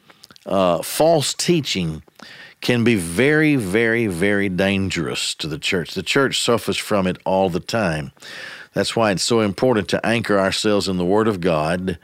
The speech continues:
and to stick to the Word of God, and don't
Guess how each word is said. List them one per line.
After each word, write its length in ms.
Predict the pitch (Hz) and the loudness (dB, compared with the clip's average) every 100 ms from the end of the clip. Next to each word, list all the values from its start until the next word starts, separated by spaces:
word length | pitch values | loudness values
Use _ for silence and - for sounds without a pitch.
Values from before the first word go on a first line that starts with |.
| - - - - - | -18 -20 -20 -12 -4
and 180 | 92 85 | -2 0
to 120 | 90 | -2
stick 480 | - - 147 156 - | -2 -2 0 0 0
to 100 | 107 | 0
the 80 | |
Word 220 | 98 107 120 | 2 2 2
of 160 | 120 | 0
God, 340 | 90 76 82 95 | 0 0 0 0
and 240 | 92 87 | 0 0
don't 300 | 110 135 | 2 0